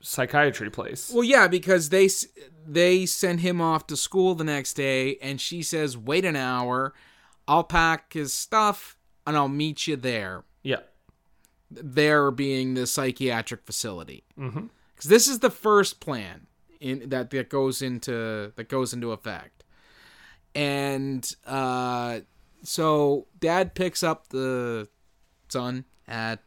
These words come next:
Speaker 2: uh, at, at school and, uh, then proceeds to fucking tell him what they're doing. I was like, "You shouldn't have said shit."
Speaker 1: Yeah. Yeah, I know. Like, the kid was fine in the back seat until he said,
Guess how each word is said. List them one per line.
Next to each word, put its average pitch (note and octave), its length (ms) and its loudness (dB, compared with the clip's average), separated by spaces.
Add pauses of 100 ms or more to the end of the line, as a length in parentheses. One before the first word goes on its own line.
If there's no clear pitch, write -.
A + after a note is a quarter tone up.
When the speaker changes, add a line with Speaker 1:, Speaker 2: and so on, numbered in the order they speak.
(160)
Speaker 2:
uh, A2 580 -6 (200)
at, - 180 -14
at B2+ 180 -6
school D3 400 -2 (640)
and, E3+ 640 -2
uh, F3 360 2
then G#3+ 220 -2
proceeds A#3 560 -4
to A#3 100 -2
fucking A#3 580 -6
tell A#3+ 280 4
him A3+ 120 0
what A3+ 180 0
they're A3 140 2
doing. G3 380 2
I D#3 40 2
was D3 80 0
like, E3+ 140 -4
"You G3+ 60 -12
shouldn't D#4+ 220 -6
have D#4 60 -4
said D4 200 0
shit." - 460 0 (160)
Speaker 1:
Yeah. C#3+ 340 4 (160)
Yeah, B3+ 360 2
I B3 100 0
know. C#4 240 6
Like, A#3 280 -2
the A3+ 100 -8
kid C#4 220 -4
was B3+ 200 -4
fine A3 420 0
in A#3 80 -2
the F#3 60 0
back E3+ 260 -2
seat G#3 220 -2
until E3 280 0
he D3 80 2
said, B2+ 360 0